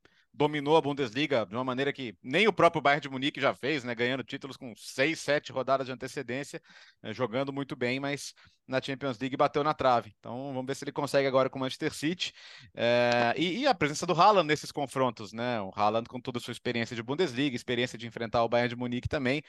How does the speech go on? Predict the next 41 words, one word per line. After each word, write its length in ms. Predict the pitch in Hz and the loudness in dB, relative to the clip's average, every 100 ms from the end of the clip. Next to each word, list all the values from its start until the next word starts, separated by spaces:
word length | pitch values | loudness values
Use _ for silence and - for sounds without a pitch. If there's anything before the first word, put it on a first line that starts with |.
| - - - _ | -16 -20 -20 _
E 160 | - 143 | 0 0
precisamos 240 | 135 190 | 2 4
falar 200 | 190 185 | 8 8
do 60 | 160 | 6
que 80 | 160 | 6
o 20 | |
Haaland 240 | 143 143 127 | 6 6 2
fez 160 | 139 | -2
essa 100 | - | -2
semana, 400 | 135 127 113 113 | -2 0 0 -2
né? 120 | 123 117 - | -4 -6 -4
Porque 380 | 127 - - | -4 -2 -4
<laughs> 380 | - - 135 - - - - | -2 0 0 0 -16 -20 -4
a 100 | 147 | 0
gente, 460 | 143 196 190 - 202 - - | 2 4 4 2 0 -4 4
a 140 | 180 | 6
gente 320 | 175 233 226 | 6 4 2
passa 420 | 180 226 214 226 226 | 6 6 8 6 8
horas 540 | 226 226 220 208 175 | 10 10 8 6 2
e 80 | 208 | 2
horas 360 | 208 202 202 | 6 6 4
com 60 | 196 | -4
aquele 220 | 190 196 | -8 -6
mesmo 340 | 190 208 190 202 | 0 0 0 -4
debate. 480 | 185 175 180 - | -2 2 2 2
Ah, 140 | 208 196 | 0 2
mas 180 | 185 165 | -2 -6
os 140 | 180 | -8
números 380 | 190 240 233 208 | -4 -2 -2 -2
do 100 | 190 | -4
Haaland 580 | 185 208 247 254 247 220 _ _ _ | 2 6 6 6 2 -4 _ _ _
e 160 | 202 220 | -6 -4
o 60 | 202 | -4
time? 540 | - 202 180 143 113 - - | 0 2 2 0 -4 -6 -8
O 120 | 151 | -6
time 400 | - 240 247 233 | -4 -2 -2 0
melhora 500 | 208 190 254 277 254 | 2 6 8 8 8
ou 340 | 240 254 247 | 8 8 6
o 60 | 240 | 2
time 260 | - 233 | -6 -8
piora? 600 | 220 220 196 180 156 123 | -2 4 8 10 8 6